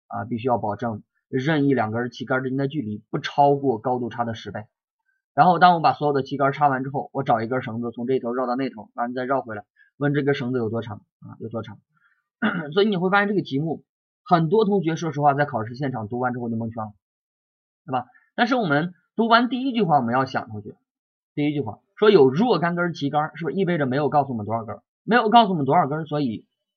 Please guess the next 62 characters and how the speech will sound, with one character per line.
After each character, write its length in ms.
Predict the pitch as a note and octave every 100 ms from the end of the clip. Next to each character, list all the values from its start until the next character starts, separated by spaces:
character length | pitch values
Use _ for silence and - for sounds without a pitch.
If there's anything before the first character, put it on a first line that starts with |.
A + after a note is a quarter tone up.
| _ -
多 100 | C#3
少 80 | B2
根 140 | B2+
儿 40 |
都 140 | A#2 B2
行， 160 | A#2 - _ _ _ _
对 80 | -
吧？ 160 | A#2 A2+ _ _
所 80 | -
以 40 |
完 200 | - C#3+
全 140 | F#3 F3+
我 60 | B2+
可 100 | D3
以 60 |
假 200 | C#3+ A2+
设 140 | - -
这 80 |
个 160 | B2 G#2+ - _ _ _ _
一 140 | - C3
共 120 | C3
有 80 | B2
两 200 | B2 G#2
根 100 | G#2+
儿， 80 | F#2+
是 100 | G2+
吧？ 100 | G#2 _ _ _ _ -
当 140 | G#3+
然 120 | A3+ A3
我 60 |
们 260 | E3 F3 G3
做 140 | A3
这 80 | G3+
种 100 | G3+
题 100 | D#3
目 100 | F3
一 140 | C3+
定 80 | F3
要 120 | F3+
考 200 | D3+ B2+
虑 260 | A#2+ C3+ C3 _ _
比 120 | C#3+
较 120 | C#3+
极 220 | G#2+ - A#2+
端 140 | D#3+
的 80 | C#3+
情 180 | A#2+ A2+
况， 220 | B2 B2+
我 60 |
们 100 | A#2
可 100 | B2
以 80 | C#3+
选 220 | C#3 A#2+
择 160 | G#2+ A2
一 160 | E3 F3
米 260 | D3+ G#2+ -
和 140 | - A2+
五 80 | -
米 300 | C3 C#3 A2
这 100 | A#2+
两 160 |
个。 40 | G2+